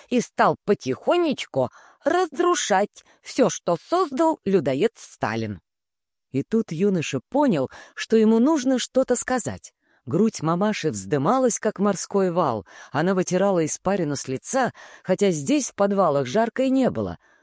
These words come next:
Вот как женщина расчувствовалась, объясняя разнообразные исторические реалии.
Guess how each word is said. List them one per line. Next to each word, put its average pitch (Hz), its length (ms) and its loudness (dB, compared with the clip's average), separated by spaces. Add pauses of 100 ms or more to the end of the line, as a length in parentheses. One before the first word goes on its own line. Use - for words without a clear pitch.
(140)
Вот 277 280 2
как 175 200 0
женщина 156 500 0
расчувствовалась, 165 920 0 (240)
объясняя 196 640 2
разнообразные 180 920 0
исторические 143 720 -4
реалии. 104 460 -6